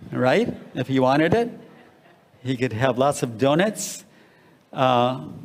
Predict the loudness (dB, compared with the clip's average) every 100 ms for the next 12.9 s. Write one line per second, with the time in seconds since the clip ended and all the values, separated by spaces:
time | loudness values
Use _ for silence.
0 | -8 -2 0 2 2 2 2 0 2 2
1 | 2 0 -4 -12 -20 _ _ _ _ _
2 | _ _ _ -8 -4 -2 0 0 0 0
3 | 0 0 0 -2 -2 -2 -2 -4 -12 -20
4 | -20 _ _ _ _ -20 -20 -20 -20 -2
5 | 2 2 0 0 2 4 2 0 -2 -2
6 | -2 0 2 2 0 -4 -2 0 0 2
7 | 0 -2 -4 -4 -2 -2 -4 -4 -2 0
8 | 0 0 -2 -4 -2 -2 -4 -20 -20 _
9 | -12 -12 -8 -2 2 2 2 -2 -2 0
10 | 2 0 -4 -8 -14 -20 -20 -20 -20 _
11 | _ _ _ _ _ -2 -2 0 2 2
12 | 0 -2 -4 -2 -2 -2 -2 -4 -8